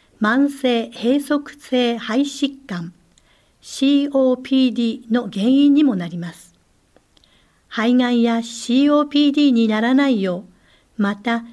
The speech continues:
周囲の大切な人を危険にさらすことがないよう、喫煙者は一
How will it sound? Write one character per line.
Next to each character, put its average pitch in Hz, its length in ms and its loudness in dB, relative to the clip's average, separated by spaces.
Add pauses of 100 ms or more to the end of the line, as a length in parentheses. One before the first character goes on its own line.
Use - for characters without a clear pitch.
(140)
周 294 400 0
囲 226 80 2
の 190 160 0
大 208 240 -2
切 277 300 0
な 285 100 4
人 269 300 0
を 220 80 0
危 - 120 -14
険 285 260 2
に 285 200 4
さ 262 160 -4
ら 277 140 0
す 277 120 -12
こ 277 140 -2
と 277 140 0
が 226 160 -2
な 208 160 -2
い 254 160 2
よ 180 260 -6
う、 - 40 -20 (500)
喫 226 260 -4
煙 262 240 2
者 220 220 -4
は 196 200 -4 (200)
一 202 180 -6